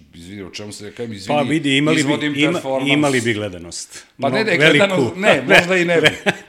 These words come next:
Speaker 1: To bi
Speaker 2: veliku.
Speaker 1: bila tragedija,
Speaker 2: Veliku.
Speaker 1: ali kad bi me ti pitao, „Šta radiš,
Speaker 2: Da.
Speaker 1: čoveče?” Ja kažem, „Ne, mo-, ti ne razumeš, ti si,
Speaker 2: Da,
Speaker 1: bre,
Speaker 2: da.
Speaker 1: čovek, bre, ono, ovo je performans
Speaker 2: Dao
Speaker 1: gde,
Speaker 2: si mi ideju za
Speaker 1: gde
Speaker 2: sledeći
Speaker 1: to”,
Speaker 2: podcast.
Speaker 1: da, da, pa, pa vidi, ako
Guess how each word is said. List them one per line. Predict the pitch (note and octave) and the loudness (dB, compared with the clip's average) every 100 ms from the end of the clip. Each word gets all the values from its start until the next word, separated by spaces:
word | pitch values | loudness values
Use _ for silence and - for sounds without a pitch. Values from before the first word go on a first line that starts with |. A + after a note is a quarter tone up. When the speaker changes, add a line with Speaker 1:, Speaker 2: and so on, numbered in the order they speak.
| - - | -20 -14
Speaker 1:
To | A#2+ | 0
bi | |
Speaker 2:
veliku. | D3 C#3+ D#3 F#3 | 4 4 2 2
Speaker 1:
bila | F3+ D#3+ | 0 0
tragedija, | D3 D3 E3 F#3 G#3 G#3+ | 0 -2 0 -4 0 2
Speaker 2:
Veliku. | C3+ B2+ - | 2 -2 -4
Speaker 1:
ali | B2 C#3 C#3+ C3+ - | -2 0 0 -2 -8
kad | C3+ | -8
bi | B2+ | -4
me | C#3 C#3 | -4 -4
ti | C#3 | -6
pitao, | - B2 C#3 | -8 -8 -8
„Šta | A#2 - _ B2+ | -8 -14 _ -6
radiš, | B2+ C3+ G#2+ | -2 -2 -4
Speaker 2:
Da. | G#2+ | -6
Speaker 1:
čoveče?” | A#2+ A#2 | -8 -8
Ja | G#2+ | -12
kažem, | G#2 G2 | -12 -10
„Ne, | F#2+ F#2+ | -8 -10
mo-, | F2+ F2 - | -10 -14 -14
ti | G#2 | -12
ne | G2 | -10
razumeš, | F2+ E2 E2 - | -10 -14 -18 -20
ti | - G2 | -20 -20
si, | |
Speaker 2:
Da, | F#2+ | -12
Speaker 1:
bre, | F#2 | -12
Speaker 2:
da. | F#2+ D#2 | -12 -12
Speaker 1:
čovek, | G2 F#2+ | -10 -10
bre, | E2+ G2 F#2 E2 C#2+ D#2+ | -12 -14 -12 -14 -18 -16
ono, | F2+ C#2+ | -14 -14
ovo | C#2 E2 G2+ | -14 -12 -12
je | G#2 | -14
performans | F2 E2+ - E2+ G#2+ B2+ G2 | -16 -18 -14 -12 -10 -12 -6
Speaker 2:
Dao | B2 D3 | -2 -2
Speaker 1:
gde, | D3+ | -2
Speaker 2:
si | F3+ B2 | -4 -4
mi | A#2+ | -4
ideju | A2+ A2+ A2+ G2 | -4 -4 -4 -4
za | G#2 | -6
Speaker 1:
gde | G#2 | -2
Speaker 2:
sledeći | A#2+ C3+ | 0 0
Speaker 1:
to”, | C#3+ | -2
Speaker 2:
podcast. | C#3 A#2+ F#3 | -2 2 2
Speaker 1:
da, | F3 | 4
da, | C#3+ - A#2 G#2+ | 0 0 -4 -4
pa, | B2+ D3+ - - - - | -6 -8 -14 -20 -12 -6
pa | |
vidi, | C#3+ F#3 F3+ B2 | -2 -2 0 -2
ako | A#2 | -4